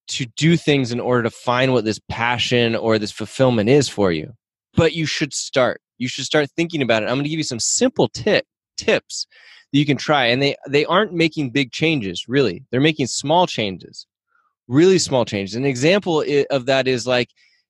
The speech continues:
if you wanted to get into real estate, okay?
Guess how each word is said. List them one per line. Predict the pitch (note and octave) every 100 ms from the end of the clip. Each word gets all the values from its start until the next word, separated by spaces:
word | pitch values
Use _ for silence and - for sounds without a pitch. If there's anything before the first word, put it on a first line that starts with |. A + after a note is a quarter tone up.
| -
if | D3 C#3+
you | D3
wanted | D3 D3+ C#3
to |
get | C#3 C#3+
into | C#3 - C3 B2
real | A2 B2+ B2
estate, | G#2 - F2 - _ _ -
okay? | A2 - G#2+ G#2+